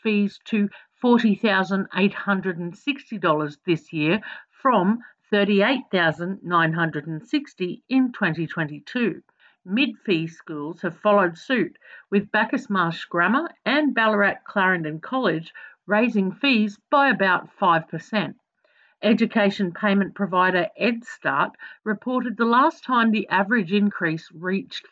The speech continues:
four percent was in twenty eighteen. There was a three point six eight percent rise in twenty nineteen, a three point one six percent rise in twenty twenty, and a drop to an average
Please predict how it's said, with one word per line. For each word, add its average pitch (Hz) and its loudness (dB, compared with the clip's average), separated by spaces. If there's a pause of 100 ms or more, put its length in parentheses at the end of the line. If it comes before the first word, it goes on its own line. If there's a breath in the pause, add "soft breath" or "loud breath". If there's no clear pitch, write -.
four 196 4
percent 170 -2 (320 soft breath)
was 233 -4
in 254 4
twenty 190 -2
eighteen. 175 -4 (640 soft breath)
There 214 2
was 208 2
a 202 4 (340 soft breath)
three 262 2
point 247 -4 (240)
six - -6 (160)
eight 202 0 (220)
percent 226 -2
rise 165 -2
in 175 -6
twenty 170 -2
nineteen, 185 0 (360 loud breath)
a 175 2 (100)
three 196 -2 (180)
point 160 -8
one 160 -2
six - -2
percent 185 -2
rise 160 2
in 151 -4
twenty 156 -6
twenty, 226 0 (360 soft breath)
and 190 0 (280 loud breath)
a 185 0
drop 254 0
to 233 0
an 202 -2
average 175 -4